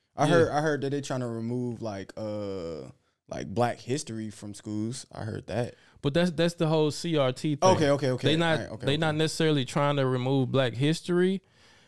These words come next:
Speaker 2: It's just they trying to really focus in on it and, like, implant it in the kids' minds and, like,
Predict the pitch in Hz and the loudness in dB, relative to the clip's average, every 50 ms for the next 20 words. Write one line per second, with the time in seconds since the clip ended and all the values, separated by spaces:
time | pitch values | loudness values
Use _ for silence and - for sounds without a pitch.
0 | _ _ - 131 135 127 131 123 135 135 131 117 - 127 135 127 - 156 143 135 | _ _ -2 0 0 0 0 0 2 2 2 2 2 0 0 0 0 0 0 2
1 | 131 127 120 113 107 101 110 117 135 139 143 139 131 120 117 107 - - - 135 | 2 2 2 0 0 0 0 2 2 2 4 2 2 2 0 -2 -4 -4 0 0
2 | 147 147 - 123 104 104 - 139 151 160 160 151 139 120 113 110 107 104 101 98 | 0 0 0 -2 -4 -4 -4 -2 -2 0 2 2 2 2 2 2 2 2 0 0
3 | 95 - - _ - 101 98 95 95 95 92 - - - - - - _ _ _ | -2 -4 -6 _ -4 -2 -2 0 0 0 0 -2 -2 -4 -10 -16 -20 _ _ _
4 | - 113 117 110 104 - - 120 117 117 117 110 104 104 107 104 101 101 101 - | -6 -4 -2 -2 -2 -2 -2 0 0 2 2 0 0 0 0 0 -2 -4 -4 -2
5 | 117 113 104 101 98 - - 110 101 104 107 110 107 104 101 95 - 98 95 92 | -2 0 0 0 -2 -4 -4 -4 -2 0 0 0 0 0 -2 -2 -4 -6 -6 -4
6 | 98 - - - - - - | -4 -4 -4 -6 -6 -10 -14